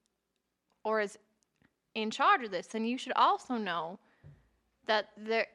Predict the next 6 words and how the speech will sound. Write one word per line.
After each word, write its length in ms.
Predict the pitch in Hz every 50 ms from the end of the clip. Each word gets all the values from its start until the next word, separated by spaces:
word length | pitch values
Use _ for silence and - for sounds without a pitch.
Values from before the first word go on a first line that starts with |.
| _ _ _ _ -
is 180 | - 294 320 302
another 300 | 339 330 320 311 294 285
potential 420 | - - - 285 302 294 269 254
buyer 520 | 208 226 240 262 240 214 160 - - 185 208 _ _ _ _ _ _ _ _ _ _ _ _ _ _ _ -
for 320 | - - 269 285 294 262
that. 300 | 208 185 170 165 165 -